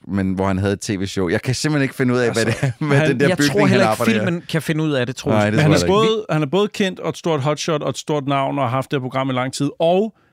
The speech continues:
Speaker 2: han er ukendt og fattig og, øh,
Speaker 3: Ja.
Speaker 2: i problemer, og, øh, jeg kan simpelthen ikke... Altså, han
Speaker 3: Han
Speaker 2: er,
Speaker 3: er, han er,
Speaker 2: så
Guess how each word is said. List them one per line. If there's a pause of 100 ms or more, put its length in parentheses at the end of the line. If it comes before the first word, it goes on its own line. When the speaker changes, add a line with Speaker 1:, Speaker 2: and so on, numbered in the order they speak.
(100)
Speaker 2:
han
er (520)
ukendt (100)
og
fattig
og,
øh,
Speaker 3:
Ja.
Speaker 2:
i
problemer,
og,
øh, (420)
jeg
kan
simpelthen
ikke...
Altså,
han
Speaker 3:
Han
Speaker 2:
er,
Speaker 3:
er,
han
er,
Speaker 2:
så